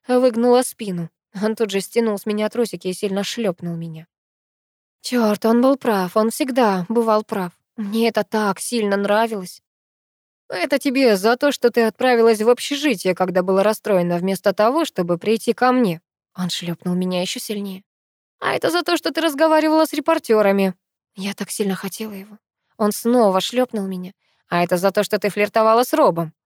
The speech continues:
«Я не флиртовала с Робом». Он шлёпнул меня ещё раз. «А это за то, что ты пререкаешься со мной». Его рука скользнула мне между ног, и его пальцы прижались к моему лону. Я застонала. «Ты такая мокрая, мне кажется, тебе это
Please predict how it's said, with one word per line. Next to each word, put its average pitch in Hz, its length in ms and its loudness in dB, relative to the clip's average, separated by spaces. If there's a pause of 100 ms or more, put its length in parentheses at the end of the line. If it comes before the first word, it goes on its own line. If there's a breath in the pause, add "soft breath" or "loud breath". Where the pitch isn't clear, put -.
(280)
«Я 277 260 0
не 359 120 4
флиртовала 311 640 2
с - 100 -2
Робом». 196 420 2 (260)
Он 175 80 -4
шлёпнул 196 440 -2
меня 190 260 0
ещё 185 300 -6
раз. - 180 -18 (220)
«А 175 140 -2
это 190 140 0
за 196 120 -2
то, 214 140 0
что 214 140 -2
ты 190 140 -2
пререкаешься 220 680 0
со 170 160 -6
мной». 170 260 -12 (680)
Его 339 200 0
рука 262 200 0
скользнула 208 760 -2
мне 202 240 -2
между 196 340 -2
ног, 302 340 -2
и 180 60 -12
его 165 160 -10
пальцы 220 480 -2
прижались 196 480 -6
к - 80 -14
моему 202 300 -2
лону. 170 260 -10 (340)
Я 190 200 -8
застонала. 185 600 -10 (680)
«Ты 185 120 -8
такая 208 400 2
мокрая, 180 420 0
мне 180 120 -2
кажется, 196 400 -2
тебе 208 340 0
это 185 220 0